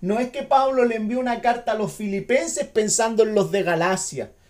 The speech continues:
No, Pablo quería que sus lectores, los que recibieron la carta, supieran que estas instrucciones eran directamente para ellos,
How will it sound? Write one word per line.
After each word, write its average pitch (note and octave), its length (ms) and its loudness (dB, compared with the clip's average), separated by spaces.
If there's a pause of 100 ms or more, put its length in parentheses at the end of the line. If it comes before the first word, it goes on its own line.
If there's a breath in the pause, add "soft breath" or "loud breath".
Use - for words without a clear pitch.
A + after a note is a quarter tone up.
(120)
No, D3+ 440 2 (320 soft breath)
Pablo A#3+ 520 2
quería A#3 600 0
que G3 120 -4
sus F3 240 -8
lectores, A#3 840 0
los F#3 240 -2
que E3 160 0
recibieron F3 840 0
la C4 160 0
carta, D#3+ 680 -2 (160 soft breath)
supieran A#3+ 1040 4
que F#3 380 2
estas C4+ 380 -2
instrucciones G#3 920 -6 (320 soft breath)
eran G#3 580 2
directamente F#3+ 1160 -2
para D3+ 400 0
ellos, D3+ 440 -4